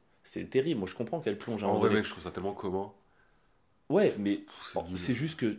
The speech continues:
Speaker 1: penser
Speaker 2: par
Speaker 1: que
Speaker 2: contre,
Speaker 1: ça
Speaker 2: les critiques, non mais ouais, c'est,
Speaker 1: je pensais
Speaker 2: c'est
Speaker 1: que ça te ferait rire parce que toi qui es toujours en mode, euh, «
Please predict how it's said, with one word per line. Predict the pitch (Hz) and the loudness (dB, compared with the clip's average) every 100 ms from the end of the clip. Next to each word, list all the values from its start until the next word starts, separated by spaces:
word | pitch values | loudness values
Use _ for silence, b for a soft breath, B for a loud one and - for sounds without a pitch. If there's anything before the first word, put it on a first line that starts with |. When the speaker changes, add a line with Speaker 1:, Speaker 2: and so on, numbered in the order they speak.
| - | -4
Speaker 1:
penser | 104 110 | 0 6
Speaker 2:
par | 113 | 6
Speaker 1:
que | |
Speaker 2:
contre, | 113 | 6
Speaker 1:
ça | |
Speaker 2:
les | 104 | 2
critiques, | - 104 113 80 | -2 -4 -4 -2
non | 101 | 2
mais | 98 | 4
ouais, | 95 82 | 2 0
c'est, | - - | -4 -12
Speaker 1:
je | - | -4
pensais | - | 0
Speaker 2:
c'est | 101 | 2
Speaker 1:
que | |
ça | 120 | 2
te | |
ferait | - 131 | 4 4
rire | 151 | 4
parce | |
que | 135 | 0
toi | 101 135 | 0 0
qui | 110 | 0
es | |
toujours | 110 120 | 0 0
en | 110 | 2
mode, | 110 120 107 | 0 0 0
euh, « | 92 | -4